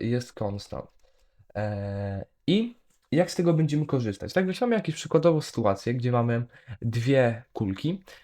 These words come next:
które zderzają się ze sobą, e, i, e, te kulki mają jakiś, mają zarówno masę, jak i, i swoją prędkość, tak? E, nie dopisałem wektorków tu. Jakąś masę i swoją prędkość,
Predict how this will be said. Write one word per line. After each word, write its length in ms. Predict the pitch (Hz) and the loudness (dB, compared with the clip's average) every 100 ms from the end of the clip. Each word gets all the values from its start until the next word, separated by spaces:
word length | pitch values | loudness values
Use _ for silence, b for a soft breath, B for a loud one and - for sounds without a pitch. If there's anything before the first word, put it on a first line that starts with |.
| B | B
które 280 | - 165 156 | 0 4 6
zderzają 440 | 123 123 139 135 | 6 4 6 4
się 140 | - 117 | 2 -4
ze 80 | |
sobą, 480 | 113 104 98 127 156 _ _ - | 0 0 0 -2 -4 _ _ -10
e, 360 | 107 107 107 - - | -6 -4 -4 -8 -2
i, 280 | 139 175 196 _ _ _ _ _ _ _ _ _ _ _ _ _ _ - | 0 0 -6 _ _ _ _ _ _ _ _ _ _ _ _ _ _ -2
e, 300 | 101 104 104 | 0 2 0
te 180 | - | 0
kulki 420 | 165 123 107 170 190 | 0 0 0 0 4
mają 200 | 196 202 | 4 2
jakiś, 400 | 196 160 - 139 | 0 -6 -6 0
mają 420 | 151 151 143 123 | 4 6 4 4
zarówno 380 | 135 139 120 117 | 2 2 2 4
masę, 360 | 156 185 - | 2 0 -2
jak 240 | 139 131 123 | -2 -2 -2
i, 300 | 127 - 113 | -2 -2 -4
i 60 | |
swoją 280 | - - 117 | 0 4 4
prędkość, 600 | - 110 101 - 170 - | 4 0 0 0 -2 -2
tak? 360 | 113 135 165 - - - | -2 -2 -4 -16 -14 -10
E, 420 | 107 101 104 110 _ _ _ _ _ - | -6 -6 -8 -10 _ _ _ _ _ -10
nie 80 | |
dopisałem 400 | 85 - - 82 | -10 -10 -8 -8
wektorków 440 | - - - - - | -8 -14 -16 -18 -4
tu. 200 | 170 190 B B B - | -4 -4 B B B -8
Jakąś 280 | 123 127 | -4 0
masę 280 | 160 175 - | 2 2 0
i 40 | 135 | 0
swoją 200 | 127 101 | 0 2
prędkość, 600 | 208 196 - 180 - | 0 0 0 0 -2